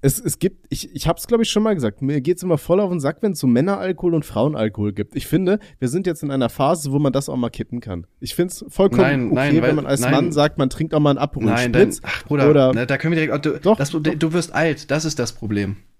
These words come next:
Speaker 1: <laughs>
Speaker 2: Es ist nicht Frauen- und
Speaker 1: Ja,
Speaker 2: Männeralkohol,
Speaker 1: ich
Speaker 2: du bist
Speaker 1: werd, ich
Speaker 2: einfach
Speaker 1: werd,
Speaker 2: alt.
Speaker 1: nee, ich werd einfach nur tolerant.
Speaker 2: <laughs>
Speaker 1: So, friss
Speaker 2: Ey,
Speaker 1: das.
Speaker 2: Aperol
Speaker 1: Ich,
Speaker 2: schmeckt
Speaker 1: ich
Speaker 2: aber
Speaker 1: finde,
Speaker 2: auch
Speaker 1: es ist
Speaker 2: ekelhaft,
Speaker 1: absolut
Speaker 2: egal ob männlich oder weiblich,
Speaker 1: Deine
Speaker 2: Digga.
Speaker 1: Mutter
Speaker 2: Es
Speaker 1: schmeckt ekelhaft.
Speaker 2: Ja.
Speaker 1: Was willst du denn?
Speaker 2: Bruder.
Speaker 1: Aperol Spritz ist schon
Speaker 2: Nee,
Speaker 1: geil,
Speaker 2: nee.
Speaker 1: wenn man den gut mischt.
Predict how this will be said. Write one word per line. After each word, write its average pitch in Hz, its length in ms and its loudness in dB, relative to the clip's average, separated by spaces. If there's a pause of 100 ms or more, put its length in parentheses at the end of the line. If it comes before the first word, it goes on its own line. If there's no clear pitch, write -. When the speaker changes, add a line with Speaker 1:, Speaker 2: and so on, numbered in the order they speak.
(260)
Speaker 1:
<laughs> 156 100 2 (280)
Speaker 2:
Es 139 140 0
ist 180 140 0
nicht 180 160 0
Frauen- 170 240 0
und 147 60 6
Speaker 1:
Ja, 185 60 8
Speaker 2:
Männeralkohol, 185 360 2
Speaker 1:
ich 143 40 0
Speaker 2:
du 143 60 0
bist 180 120 6
Speaker 1:
werd, 165 120 2
ich 156 60 0
Speaker 2:
einfach 160 80 2
Speaker 1:
werd, 160 100 0
Speaker 2:
alt. 143 360 -2 (380)
Speaker 1:
nee, 156 240 2
ich 175 240 0
werd 185 140 0
einfach 165 240 4
nur 143 120 2
tolerant. 113 500 2 (140)
Speaker 2:
<laughs> - 140 -2
Speaker 1:
So, 110 240 2 (260)
friss - 300 -4
Speaker 2:
Ey, - 100 4
Speaker 1:
das. - 180 6 (380)
Speaker 2:
Aperol 156 380 2
Speaker 1:
Ich, 160 80 0
Speaker 2:
schmeckt 175 160 2
Speaker 1:
ich 180 60 4
Speaker 2:
aber 190 120 8
Speaker 1:
finde, 202 60 8
Speaker 2:
auch 190 40 -4
Speaker 1:
es - 60 4
ist 180 80 4
Speaker 2:
ekelhaft, 208 200 4
Speaker 1:
absolut 127 200 0
Speaker 2:
egal 143 240 2
ob 165 180 -6
männlich 147 340 0
oder 131 160 0
weiblich, 127 280 0
Speaker 1:
Deine 196 200 2
Speaker 2:
Digga. 196 100 2
Speaker 1:
Mutter 156 220 2
Speaker 2:
Es - 120 2
Speaker 1:
schmeckt 127 320 -2
ekelhaft. 123 320 0
Speaker 2:
Ja. 190 120 2
Speaker 1:
Was - 180 -2
willst 156 240 0
du 320 60 -2
denn? 147 100 -4
Speaker 2:
Bruder. 202 220 2
Speaker 1:
Aperol 151 140 4
Spritz 117 300 -6
ist 104 140 0
schon 101 100 0
Speaker 2:
Nee, 95 140 0
Speaker 1:
geil, - 240 0
Speaker 2:
nee. 87 60 -2
Speaker 1:
wenn 151 80 4
man 165 120 4
den 143 120 4
gut 202 240 0
mischt. 214 400 0